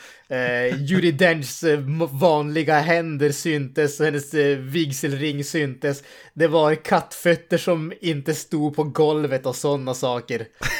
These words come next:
Speaker 1: Eh, så att, alltså, den här filmen vart ju totalsågad bara från den, den biten. Och vi fick en liksom, eh, update till filmen typ tre dagar
Speaker 2: En
Speaker 1: efter.
Speaker 2: patch.
Speaker 1: Ja, precis. Den här fi-,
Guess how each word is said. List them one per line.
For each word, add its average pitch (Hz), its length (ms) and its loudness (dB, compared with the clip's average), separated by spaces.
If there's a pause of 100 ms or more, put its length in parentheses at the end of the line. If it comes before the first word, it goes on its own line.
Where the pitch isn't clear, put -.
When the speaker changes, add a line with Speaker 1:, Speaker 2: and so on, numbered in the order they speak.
(200)
Speaker 1:
Eh, 131 220 0
så 160 80 0
att, 147 140 -2
alltså, 165 400 4
den 170 240 2
här 185 100 6
filmen 143 540 0
vart 139 240 0
ju 143 100 0
totalsågad 135 1700 -2 (280)
bara 135 240 2
från 135 280 -2
den, 147 280 0 (600)
den 143 240 2
biten. 110 440 -6 (320)
Och 156 220 2
vi 175 80 0
fick 170 360 -2
en 139 160 2
liksom, 143 500 0
eh, 131 220 0 (600)
update 127 600 -2
till 131 140 -4
filmen 120 600 -2 (520)
typ 127 280 -4 (360)
tre 151 280 6
dagar 147 420 2
Speaker 2:
En 117 100 -2
Speaker 1:
efter. 156 220 0
Speaker 2:
patch. - 360 2
Speaker 1:
Ja, 175 140 6
precis. 175 440 -2
Den 190 140 4
här 196 180 6
fi-, 185 360 -2